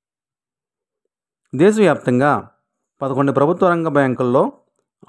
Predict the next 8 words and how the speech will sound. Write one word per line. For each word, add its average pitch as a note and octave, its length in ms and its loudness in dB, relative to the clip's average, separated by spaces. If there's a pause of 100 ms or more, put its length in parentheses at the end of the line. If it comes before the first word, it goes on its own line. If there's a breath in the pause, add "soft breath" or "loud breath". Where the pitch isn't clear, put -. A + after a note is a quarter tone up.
ఆరు C#3 180 2
వేల D3 160 0
నూట C3+ 160 -4
ఇరవై C3+ 140 0
ఎనిమిది C3 180 -2 (600)
క్లర్క్ D3 320 -2
ఉద్యోగాల C#3 420 2
భర్తీకి B2 480 -2